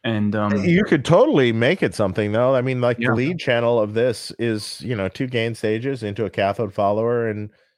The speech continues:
Speaker 2: mm, sure. I mean,
Speaker 1: Post,
Speaker 2: you could,
Speaker 1: post
Speaker 2: you
Speaker 1: the mods that
Speaker 2: could
Speaker 1: you've
Speaker 2: make it.
Speaker 1: done, and, and we'll have a look at it.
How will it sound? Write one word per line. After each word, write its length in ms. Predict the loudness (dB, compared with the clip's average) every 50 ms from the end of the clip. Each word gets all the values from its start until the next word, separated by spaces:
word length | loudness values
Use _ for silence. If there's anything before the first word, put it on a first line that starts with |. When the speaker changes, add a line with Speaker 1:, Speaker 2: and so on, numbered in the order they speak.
| _ _ _ _ _ _ _ _ _ _ _ _ -10
Speaker 2:
mm, 440 | -8 -6 -6 -4 -4 -4 -4 -6 -6
sure. 680 | -4 0 2 2 4 2 2 0 -2 -4 -6 -8 -14 _ _ _ _ -10
I 40 | -6
mean, 360 | -6 -4 -4 -4 -6 -6 -8 _ _ _ _ _ _ _ _ _ _ _ _ _ _ _ _ _ _ _ -2
Speaker 1:
Post, 280 | 0 0 0 0 -2 -4
Speaker 2:
you 80 | -6 -6
could, 160 | -6 -4 0
Speaker 1:
post 220 | 2 2 2 0
Speaker 2:
you 40 | 0
Speaker 1:
the 60 | 0 0
mods 240 | 2 2 2 0 -2 -4
that 60 | -2
Speaker 2:
could 80 | 0 0
Speaker 1:
you've 100 | -2 0
Speaker 2:
make 40 | 0
it. 20 |
Speaker 1:
done, 360 | 0 0 2 2 0 -2 -4 -6 _ -8
and, 300 | -6 -4 -2 -2 -4 -6 _ -10
and 180 | -6 -4 -4 -2
we'll 120 | -2 -2
have 140 | -2 -2 -2
a 40 | -4
look 220 | -4 -4 -4 -4
at 80 | -6 -6
it. 120 | -6